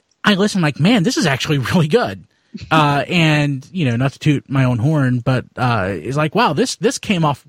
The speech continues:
Speaker 1: really well." So I honestly think that there's potential to, poten-, like you said, branch out to get new, uh, audiences.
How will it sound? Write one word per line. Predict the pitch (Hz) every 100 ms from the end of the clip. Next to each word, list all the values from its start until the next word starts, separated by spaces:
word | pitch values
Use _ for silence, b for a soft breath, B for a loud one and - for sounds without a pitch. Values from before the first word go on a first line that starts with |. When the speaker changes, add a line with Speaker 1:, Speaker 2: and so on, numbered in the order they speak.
| 127
Speaker 1:
really | 107 131 127 151
well." | 175 190 302 - - B B B B
So | - 208 185 _ _ _ -
I | - 285 339 - -
honestly | 180 294 - 139
think | - - 247 -
that | - 131 123 _ _ _ -
there's | 165 190 -
potential | 151 - 208 - 135 120 120 -
to, | - 135 127 120
poten-, | 117 - 170 _ -
like | 165 165
you |
said, | 147 127 117
branch | 147 160 -
out | 143 131 110
to | -
get | 131 135
new, | 135 120
uh, | - 131 -
audiences. | 135 160 151 131 113